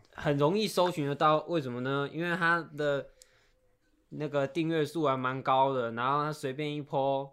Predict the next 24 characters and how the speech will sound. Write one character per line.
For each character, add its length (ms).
也 200
是， 200
都 180
几 220
乎 120
都 160
破， 360
破， 280
破， 300
破 200
几 200
十 220
万 240
啊， 260
十 220
几 220
万 260
的， 300
所 200
以 320
我 140
是 140
前 300
一， 240